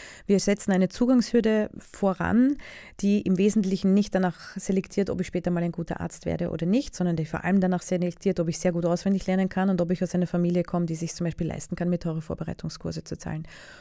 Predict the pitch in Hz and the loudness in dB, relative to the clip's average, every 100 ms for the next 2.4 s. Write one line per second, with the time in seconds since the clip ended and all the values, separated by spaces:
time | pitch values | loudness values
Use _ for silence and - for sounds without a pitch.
0 | - - 185 185 180 175 - 175 277 294 | -6 2 4 6 6 4 2 0 0 0
1 | 208 214 202 185 185 - 165 185 180 175 | 2 4 4 2 -2 -2 0 2 4 4
2 | 175 196 - | 2 0 0